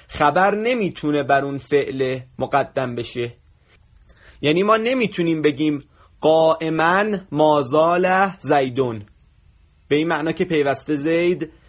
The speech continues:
ایستاده بود. قائماً اینجا خبر برای مازال هستش، زیدون هم که اسم مازاله.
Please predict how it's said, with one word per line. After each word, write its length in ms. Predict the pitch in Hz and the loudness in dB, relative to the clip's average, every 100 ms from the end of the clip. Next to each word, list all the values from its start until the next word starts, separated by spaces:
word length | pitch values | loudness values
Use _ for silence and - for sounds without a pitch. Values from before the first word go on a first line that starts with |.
| _ | _
ایستاده 540 | - 143 - 135 123 123 | -6 -6 -2 0 0 -2
بود. 280 | 113 110 - _ _ - | -6 -10 -14 _ _ 0
قائماً 360 | 151 143 147 | 2 4 2
اینجا 260 | 170 170 170 | 0 0 0
خبر 440 | 185 160 147 185 | 0 0 2 2
برای 340 | 170 147 135 131 | 2 2 0 0
مازال 480 | 131 127 117 127 123 | -2 -2 0 -2 -2
هستش، 520 | 120 117 - 120 117 | -4 -10 -6 -8 -6
زیدون 420 | 123 139 135 151 | -2 -2 0 -2
هم 100 | 165 | -2
که 140 | 165 190 | -2 -2
اسم 280 | 180 - 131 | -2 -2 -4
مازاله. 680 | 123 120 120 117 117 113 | -2 -2 -2 -2 -2 -4